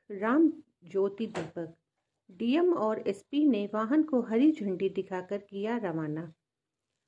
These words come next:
अयोध्या में रामलला की प्राण प्रतिष्ठा के लिए एक लाख राम ज्योति दीपक बनाने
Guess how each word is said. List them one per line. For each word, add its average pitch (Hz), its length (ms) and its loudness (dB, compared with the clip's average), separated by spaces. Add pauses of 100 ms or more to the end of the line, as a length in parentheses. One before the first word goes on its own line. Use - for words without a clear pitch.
(260)
अयोध्या 269 500 4
में 285 200 12
रामलला 254 500 8
की 226 180 0
प्राण 240 280 0
प्रतिष्ठा 240 540 -4
के 269 140 0
लिए 196 260 0
एक 247 360 2
लाख 202 280 2
राम 202 260 0
ज्योति 226 360 2
दीपक 190 380 -2
बनाने 196 640 -2